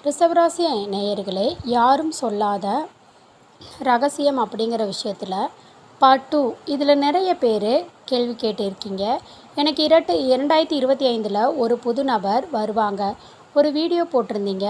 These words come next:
அவங்க வருவாங்களா, மாட்டாங்களா? அவங்கனால லாபமா, நஷ்டமா?" அப்படிங்கிற மாதிரி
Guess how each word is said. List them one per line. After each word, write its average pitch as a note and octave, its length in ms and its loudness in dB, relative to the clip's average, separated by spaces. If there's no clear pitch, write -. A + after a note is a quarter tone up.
அவங்க A#3 280 -2
வருவாங்களா, D4 520 2
மாட்டாங்களா? G3 540 -4
அவங்கனால A#3 520 0
லாபமா, A3 480 0
நஷ்டமா?" G3 480 -6
அப்படிங்கிற C#4+ 440 0
மாதிரி A3+ 280 0